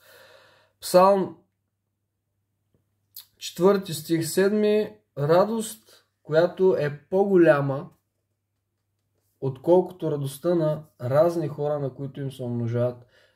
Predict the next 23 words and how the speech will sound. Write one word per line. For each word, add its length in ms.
житото 420
и 80
виното. 400
И 40
жито 280
и 80
вино, 320
това 240
е, 100
става 300
дума 220
за 220
продоволствие. 720
Тоест, 280
има 160
ли 120
такава 420
радост? 420
Как 220
е 60
свързана 500
тя 180
с 280